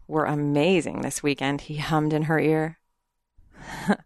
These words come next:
"So were you, Tom," she said. "We'll have to do it again sometime," he said, "and I like those red heels on you." "Not now, Tom. John's listening," she swatted him playfully.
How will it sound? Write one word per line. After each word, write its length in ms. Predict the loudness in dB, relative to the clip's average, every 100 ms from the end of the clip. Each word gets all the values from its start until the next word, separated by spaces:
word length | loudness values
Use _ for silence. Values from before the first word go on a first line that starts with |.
| -12 -20 -20 -20 _
"So 340 | -6 2 4
were 160 | 4 2
you, 280 | 0 -2 -4
Tom," 380 | -2 -2 -2 -2
she 200 | -4 -4
said. 400 | 0 -2 -2 -10 _ _ _ _ _ _ _ _ _
"We'll 180 | 0 2
have 220 | 0 -4
to 80 | -2
do 160 | 2 4
it 100 | 2
again 320 | 2 2 4
sometime," 440 | 2 0 -2 -2
he 80 | -2
said, 240 | 0 2
"and 120 | 2 2
I 280 | 2 0
like 760 | 0 -2 -2 0 0 -2 -14 -20 _ _
those 360 | 0 2 0 -2
red 200 | -2 -2
heels 400 | 0 2 2 0
on 180 | -6 -8
you." 320 | -10 -10 -14 _ _ _ _ _ _ _ -14
"Not 240 | -12 -12 -4
now, 480 | 0 2 4 2
Tom. 400 | 2 2 4 6
John's 400 | 6 4 2 4
listening," 460 | 6 4 4 4 2
she 180 | 2 0
swatted 440 | 2 2 4 2
him 140 | 0 0
playfully. 580 | 2 2 2 2 0